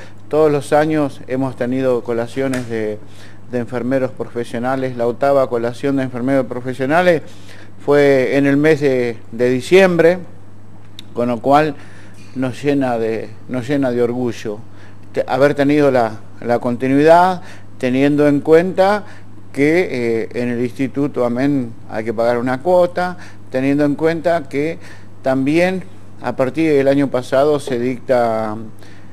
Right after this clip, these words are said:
se cursa la tecnicatura de enfermería desde una escuela estatal, pero bueno, a nosotros ese, ese tipo de situaciones nos llena de, nos llena de orgullo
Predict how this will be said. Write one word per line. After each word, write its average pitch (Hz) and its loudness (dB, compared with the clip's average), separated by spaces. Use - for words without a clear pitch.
se - 2
cursa 175 2
la 110 0
tecnicatura 135 2
de 131 2
enfermería 127 0
desde 117 0
una 131 -4
escuela 120 0
estatal, 170 2
pero 113 2
bueno, 120 -2
a 123 -4
nosotros 147 0
ese, 127 -2
ese 131 -6
tipo 131 -2
de 123 2
situaciones 135 0
nos 127 0
llena 127 0
de, - -4
nos 123 -6
llena 143 0
de 135 2
orgullo 156 -2